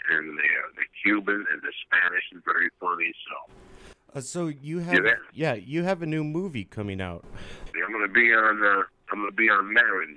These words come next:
Speaker 1: July twenty-fourth on Marc Maron on A F C.
Speaker 2: Okay. Uh, M-, Marc Maron's
Speaker 1: All right.
Speaker 2: fantastic.
Speaker 1: You know we don't play games here, my brother, so I'll see you guys Friday and Saturday night
Speaker 2: Uh, yes.
Speaker 1: at Five Guys in West Valley, my brother.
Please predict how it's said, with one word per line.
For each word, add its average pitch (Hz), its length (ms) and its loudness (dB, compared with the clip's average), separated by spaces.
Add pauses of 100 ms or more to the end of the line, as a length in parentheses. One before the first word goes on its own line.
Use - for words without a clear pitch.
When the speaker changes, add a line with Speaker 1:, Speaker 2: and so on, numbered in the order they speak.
Speaker 1:
July 98 300 4 (160)
twenty-fourth 101 640 -4 (140)
on 85 80 -20
Marc 90 240 0
Maron 90 380 2
on 87 80 2
A - 60 6 (120)
F - 80 2 (160)
C. - 140 4 (400)
Speaker 2:
Okay. 107 360 6 (160)
Uh, 156 140 10
M-, 147 220 4
Marc 202 260 10
Maron's 202 420 12
Speaker 1:
All 165 80 4
right. - 140 6
Speaker 2:
fantastic. 175 600 6 (440)
Speaker 1:
You 131 100 6
know 123 80 4
we 117 100 8
don't 101 180 4
play 98 180 6
games 87 340 2
here, 92 120 4
my 87 160 4
brother, 80 280 2 (100)
so 101 80 6
I'll 110 60 6 (100)
see 117 80 4
you 113 180 4
guys 104 300 4 (280)
Friday 123 400 4 (140)
and 95 100 -8 (140)
Saturday 104 420 4
night 104 200 0 (140)
Speaker 2:
Uh, 127 80 4
yes. 156 520 0
Speaker 1:
at 104 60 2
Five 98 220 0
Guys 92 340 2 (340)
in 95 200 -2
West 101 220 4
Valley, 87 440 4
my - 180 -2
brother. 76 260 -4